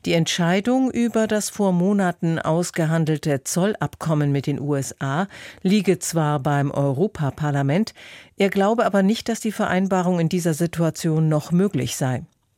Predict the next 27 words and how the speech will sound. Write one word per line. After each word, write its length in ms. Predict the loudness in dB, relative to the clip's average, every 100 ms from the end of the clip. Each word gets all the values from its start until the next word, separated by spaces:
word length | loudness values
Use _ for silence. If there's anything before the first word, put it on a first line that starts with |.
| _ _ -20 -20 -20 -12 0
U-S-Präsident 800 | 2 2 0 -2 -2 0 0 0
Trump 380 | 0 0 0 -2
hatte 260 | -2 0 -2 2
im 140 | 2
Streit 640 | 2 -2 -4 -2 0 -2 -4
über 400 | -2 0 0 0
seine 380 | 2 0 0 2
Ansprüche 580 | 0 0 -4 -2 -2
auf 140 | -4 -4
Grönland 580 | -2 0 2 2 0 -4 -18 -20 -6
Sonderzölle 920 | 0 2 4 4 0 0 0 2 0
gegen 260 | 0 0 2
Deutschland 600 | 2 0 0 0 0 0
und 160 | -2 0
sieben 280 | 0 0
weitere 380 | 2 2 0 0
europäische 560 | 0 0 0 0 0 2
nato-Partner 840 | 2 0 -2 -4 -4 -2 -2 -2
angekündigt. 800 | -2 -2 -2 -2 -2 -2 -4 -10 -20 _ _ _ _ _
Die 60 | -4
betroffenen 560 | -4 -4 -4 -2 0 0
Staaten 480 | -2 -2 -2 -4
kündigten 640 | -2 -2 0 -2 -4 -4 -2
eine 300 | 0 0 -2
koordinierte 960 | -4 -4 0 -2 -2 -2 -2 -2 -2
Reaktion 580 | -2 -4 -6 -4 -2 -2
an. 220 | -2 -4